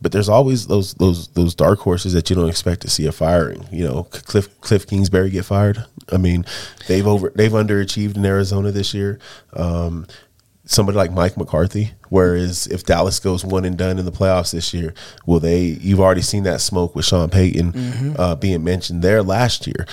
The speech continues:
Speaker 1: So will that be something that Jerry Jones is always unpredictable and might just say, "You know what,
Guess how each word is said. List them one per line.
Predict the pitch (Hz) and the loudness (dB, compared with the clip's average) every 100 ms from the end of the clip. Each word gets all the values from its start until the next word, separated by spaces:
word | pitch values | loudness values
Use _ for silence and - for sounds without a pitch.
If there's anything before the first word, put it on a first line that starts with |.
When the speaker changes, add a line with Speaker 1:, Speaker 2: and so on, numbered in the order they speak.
| - - | -14 -4
Speaker 1:
So | - | -2
will | 80 85 | 0 0
that | 95 95 | 0 0
be | 92 | -4
something | 87 90 82 90 | -4 -4 -4 -4
that | 87 82 - - _ | -4 -4 -8 -18 _
Jerry | - 95 90 | -2 0 0
Jones | 85 92 92 87 | -2 -4 -4 -4
is | 87 - | -4 -2
always | - 95 92 | 0 0 0
unpredictable | 90 85 87 92 - 101 95 | -4 -4 -2 -2 -2 -2 0
and | 87 | -2
might | 90 87 | -4 -4
just | 90 - | -2 0
say, | 90 | 0
"You | 85 92 | -2 -6
know | 98 | -2
what, | 120 123 | 0 0